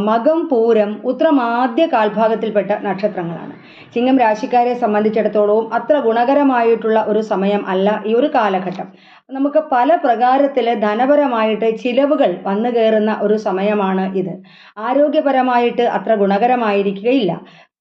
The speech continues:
കൂട്ടുകാരുമായിട്ട് ബന്ധപ്പെട്ടിട്ട് എന്തെങ്കിലും, ആ, വിഷമതകൾ വരുന്നതിന് സാധ്യതയുള്ള ഒരു സമയമാണ്. നമ്മുടെ ഈ ഒരു, ഉം, ഈ ഒരു കാലഘട്ടത്തില്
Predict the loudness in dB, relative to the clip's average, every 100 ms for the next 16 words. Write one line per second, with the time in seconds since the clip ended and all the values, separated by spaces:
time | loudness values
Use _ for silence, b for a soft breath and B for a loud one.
0 | _ _ -10 -6 -2 0 2 2 2 2
1 | 0 0 2 0 2 0 0 -2 0 0
2 | 0 -2 0 2 2 2 2 2 2 0
3 | -2 0 2 2 2 0 2 2 2 0
4 | 0 0 2 4 4 4 2 2 0 -2
5 | -2 -2 -4 -4 -6 -12 b b _ -6
6 | 0 2 2 2 2 -2 -6 -8 -2 -2
7 | 2 2 2 0 0 0 0 0 0 2
8 | 2